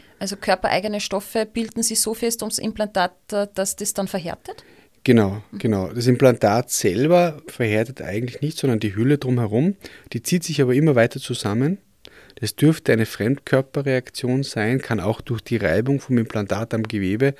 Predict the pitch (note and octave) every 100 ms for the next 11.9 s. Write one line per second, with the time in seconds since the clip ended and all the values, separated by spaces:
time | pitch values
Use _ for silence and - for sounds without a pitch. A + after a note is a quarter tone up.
0 | - - - F#2 G#2+ - - B2 C3+ -
1 | - - G#2 G#2 B2+ D3+ C#3 - - -
2 | - - G#2 - A#2+ A2+ A2+ A2 - -
3 | A2+ A2 G#2 - G#2+ A2 G2+ G#2+ G#2+ -
4 | A2+ B2+ C#3 C3 - B2 B2+ A2 A#2+ B2
5 | A#2+ B2 - A2 A2+ - A2+ A#2+ G#2+ G2
6 | - G#2 F#2+ F#2+ C3 A#2+ G#2+ F#2 F2+ B2+
7 | C3 B2+ B2+ - C#3+ - - - - A2
8 | A#2 - - C3+ C#3 A#2+ G#2+ F2+ A2 -
9 | B2 A2 A2+ - A2 A2+ A#2+ A2 G#2 G#2
10 | - G#2+ G#2 - F2+ - - D#2 - -
11 | - - - - A#2 G2+ F2+ D3 E3